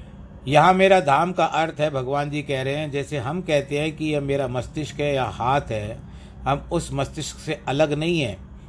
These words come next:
इस प्रकार परमात्मा और उसका परम धाम भी अलग नहीं है। उस परम धाम का अर्थ है परमात्मा में लीन हो जाना।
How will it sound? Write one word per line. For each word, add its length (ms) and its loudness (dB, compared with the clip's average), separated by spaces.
इस 120 -2
प्रकार 520 4
परमात्मा 680 2
और 560 2
उसका 240 0
परम 400 0
धाम 240 0
भी 180 -6
अलग 320 -4
नहीं 240 -8
है। 120 -16
उस 220 -2
परम 260 4
धाम 220 2
का 120 0
अर्थ 340 0
है 260 -2
परमात्मा 640 -2
में 180 -2
लीन 280 -2
हो 120 -6
जाना। 360 -12